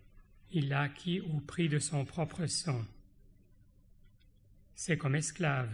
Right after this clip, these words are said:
qu'il peut exercer ses fonctions d'apôtre ou d'envoyé. Il était relevé que le Seigneur Jésus a été vendu pour trente pièces d'argent, soit le prix d'un esclave.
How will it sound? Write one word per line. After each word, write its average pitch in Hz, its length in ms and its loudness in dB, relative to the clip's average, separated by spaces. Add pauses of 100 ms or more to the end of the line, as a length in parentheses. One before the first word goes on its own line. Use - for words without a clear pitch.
qu'il - 180 -4
peut 139 300 -2
exercer 151 580 -2
ses 151 220 -2
fonctions 160 560 0
d'apôtre 160 680 -2
ou 147 80 2
d'envoyé. 120 640 0 (2000)
Il 143 120 0
était 139 220 0
relevé 151 580 4
que 165 120 -2
le 127 120 0
Seigneur 165 380 2
Jésus 147 600 2 (360)
a 190 100 0
été 175 240 2
vendu 147 400 4
pour 147 280 -2
trente 160 420 -2
pièces 135 320 -2
d'argent, 127 480 2 (680)
soit 156 380 2
le 139 120 2
prix 160 240 0
d'un 139 200 2
esclave. 123 580 -2